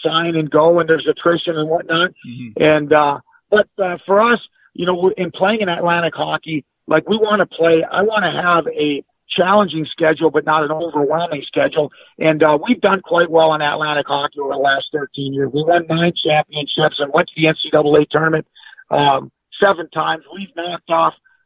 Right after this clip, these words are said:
Speaker 1: fourteen teams that were ranked in the top fifteen. Nine of those were ranked in the top five. So as a, as a program, we've done darn good. And what I try to do in our non-conference, we're only getting six non-conference games, and,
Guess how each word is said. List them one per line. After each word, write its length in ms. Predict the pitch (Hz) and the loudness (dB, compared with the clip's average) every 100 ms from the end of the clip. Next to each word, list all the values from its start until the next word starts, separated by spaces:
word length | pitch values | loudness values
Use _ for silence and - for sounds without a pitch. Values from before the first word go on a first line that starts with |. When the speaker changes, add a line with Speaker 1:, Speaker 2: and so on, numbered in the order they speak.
| _ | _
Speaker 1:
fourteen 520 | - 208 196 - 190 175 - | 2 2 2 -6 -8 -6 -4
teams 260 | 180 156 | -4 -2
that 140 | 147 135 | -2 0
were 100 | 143 | 2
ranked 320 | 151 156 - | 2 0 -2
in 80 | 139 | -4
the 80 | |
top 300 | 131 147 147 - | -2 0 0 0
fifteen. 540 | 156 143 - 151 151 143 _ _ _ - | -2 -2 -2 -4 -4 -8 _ _ _ -2
Nine 320 | 185 247 220 | 0 0 -2
of 80 | 160 | -4
those 180 | 339 339 | -6 -6
were 120 | 165 156 | -4 -4
ranked 240 | 170 190 | -4 -6
in 80 | 160 | -6
the 120 | 143 - | -4 -4
top 220 | 165 160 - - | -2 -2 -2 -2
five. 260 | 151 139 - | 0 0 0
So 100 | 160 | 0
as 140 | 160 | 2
a, 80 | 151 - | -2 -2
as 160 | 170 151 | -2 -2
a 60 | |
program, 580 | - 196 226 - 160 156 - - - | -2 2 2 2 2 2 -2 -20 -16
we've 220 | - 202 - | -14 -12 -2
done 220 | 175 175 160 | 0 0 0
darn 320 | 160 165 151 | 0 0 2
good. 240 | 160 156 | 2 2
And 120 | 147 135 _ _ _ | 0 -6 _ _ _
what 200 | - 202 | 0 2
I 100 | 202 190 | 2 -4
try 280 | 202 208 262 | -2 0 0
to 100 | 220 | 0
do 220 | - 208 | -2 0
in 60 | 185 | 0
our 120 | 160 | 0
non-conference, 720 | 165 175 160 165 202 202 160 | 0 0 -2 -2 -2 -2 -6
we're 80 | 165 | -8
only 140 | 196 196 | -6 -2
getting 300 | 170 151 156 - - | -2 -4 -12 -10 -6
six 200 | 202 - | -6 -2
non-conference 680 | 165 165 156 160 170 160 143 107 | -2 -2 -2 -4 -6 -6 -10 -2
games, 320 | 160 175 151 | 0 0 -2
and, 100 | 131 | -4